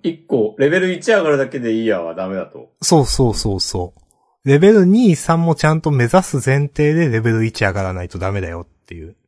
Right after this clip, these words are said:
Speaker 1: うん。
Speaker 2: 話をされて。で、あ、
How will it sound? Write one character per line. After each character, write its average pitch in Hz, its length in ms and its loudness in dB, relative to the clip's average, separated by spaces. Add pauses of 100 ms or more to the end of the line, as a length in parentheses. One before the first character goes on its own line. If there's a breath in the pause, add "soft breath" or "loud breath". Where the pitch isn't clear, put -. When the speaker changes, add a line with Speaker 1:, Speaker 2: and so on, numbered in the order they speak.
(380)
Speaker 1:
う 95 40 -20
ん。 78 320 -16 (240)
Speaker 2:
話 104 400 -8
を 95 100 -8
さ 90 180 -10
れ 85 100 -10
て。 87 420 -12 (760)
で、 104 340 -4 (180)
あ、 - 600 -6